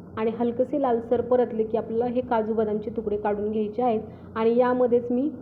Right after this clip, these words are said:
अ, थोडेसे मनुके देखील भाजून घेणार आहे.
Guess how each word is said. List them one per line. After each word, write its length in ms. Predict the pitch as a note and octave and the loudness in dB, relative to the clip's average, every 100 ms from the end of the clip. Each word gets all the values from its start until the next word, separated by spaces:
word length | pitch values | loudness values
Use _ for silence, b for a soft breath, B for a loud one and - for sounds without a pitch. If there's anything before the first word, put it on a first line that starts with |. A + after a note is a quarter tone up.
| - - | -16 -8
अ, 240 | G#3+ G#3+ G#3+ | -4 -4 0
थोडेसे 320 | B3+ B3 A#3+ | 2 2 2
मनुके 360 | B3+ B3 B3 B3 | 2 4 4 2
देखील 320 | B3 B3+ C4 | -2 -4 -4
भाजून 360 | B3 A#3+ A3 A3 | -2 0 0 0
घेणार 240 | A3+ A3 | 0 0
आहे. 240 | A3+ A#3 | 0 0